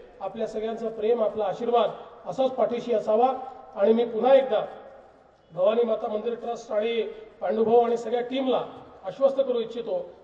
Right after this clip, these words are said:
गडकरी साहेब असतील, मी असेल, आमचे हावरेजी असतील किंवा सगळ्या संस्था, आम्ही आपल्या पाठीशी आहोत. त्यामुळे भविष्यातलेही जे मनसुबे आपण तयार केले आहेत ते पूर्ण करण्याचं काम येत्या कालावधीमध्ये आपण करूया.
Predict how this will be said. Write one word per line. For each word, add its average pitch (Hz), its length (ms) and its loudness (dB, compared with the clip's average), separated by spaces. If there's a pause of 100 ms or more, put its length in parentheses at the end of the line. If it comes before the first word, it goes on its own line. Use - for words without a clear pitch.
(180)
गडकरी 220 280 -4
साहेब 233 240 -2
असतील, 233 340 -6
मी 240 140 2
असेल, 233 400 4 (360)
आमचे 202 220 -6
हावरेजी 240 460 0
असतील 262 240 0
किंवा 269 240 0
सगळ्या 262 280 -4
संस्था, 247 440 -2 (380)
आम्ही 226 140 -2
आपल्या 247 240 -2
पाठीशी 285 420 -2
आहोत. 208 160 6 (300)
त्यामुळे 220 220 -4
भविष्यातलेही 254 920 0
जे 277 140 4
मनसुबे 240 440 0
आपण 240 300 0
तयार 226 180 -2
केले 226 240 0
आहेत 190 160 4 (300)
ते 226 60 2
पूर्ण 285 300 6
करण्याचं 247 400 2
काम 190 320 -2 (280)
येत्या 208 200 -4
कालावधीमध्ये 214 600 0
आपण 202 220 -2
करूया. 220 440 4